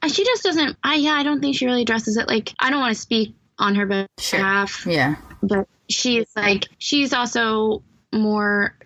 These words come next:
Speaker 1: she considers herself more Jewish than I do. Like, like, um, but she has three kids and their dad is Dominican. So her kids look very Latina.
Speaker 2: Mm. Sibling aspect
Speaker 1: That's
Speaker 2: of it is
Speaker 1: kind of
Speaker 2: interesting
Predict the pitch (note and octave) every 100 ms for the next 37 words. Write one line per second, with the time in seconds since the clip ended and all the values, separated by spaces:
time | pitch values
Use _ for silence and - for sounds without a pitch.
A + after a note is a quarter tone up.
0 | - - A3 A3 G#3 G#3 G3 G#3 G#3 G#3
1 | G#3+ G#3+ G3+ - G#3 G#3 A3+ A3 G#3+ A3
2 | A3 A3 G#3+ G#3+ G3+ - - F#3 - G3
3 | F#3 F#3+ F#3 - F#3+ - G3+ F#3+ - -
4 | A#3+ G#3+ G3 A3 G#3 A3+ G3+ G3+ G3+ G3
5 | F#3+ G3 G3 F#3+ F#3 F#3 F3+ G3 G3 G3+
6 | A3 G#3+ A3 A3 - G3 F#3+ - G3 G3
7 | - A#3 G#3 - G3+ F#3+ - F#3+ F#3+ F#3
8 | - G3 G3+ G#3 - F#3+ F#3+ B3 E4 A3
9 | D#4+ D4 A#3+ G3 A3 F#3+ F#3+ A#3+ - F#3
10 | A3+ F3 F3 E3+ E3 G3 G#3+ E3 - D#3
11 | E3